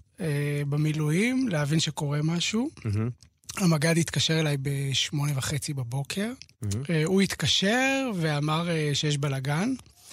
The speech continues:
Speaker 1: אה, התחלנו לראות כמו כולם סרטונים ב-, ב-, ב-, בטלגרם, בטוויטר, ו-,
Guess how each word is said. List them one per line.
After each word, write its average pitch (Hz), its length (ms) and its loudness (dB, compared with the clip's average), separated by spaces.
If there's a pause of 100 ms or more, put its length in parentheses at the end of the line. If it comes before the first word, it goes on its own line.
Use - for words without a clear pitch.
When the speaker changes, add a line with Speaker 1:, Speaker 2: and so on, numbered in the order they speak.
(760)
Speaker 1:
אה, 147 680 -2
התחלנו 175 320 2
לראות 160 200 2
כמו 165 160 -2
כולם 160 280 0
סרטונים 147 680 -2
ב-, 147 60 -2 (1000)
ב-, 180 500 -4
ב-, 170 360 -2
בטלגרם, 165 1120 0
בטוויטר, 175 960 0
ו-, 143 160 -2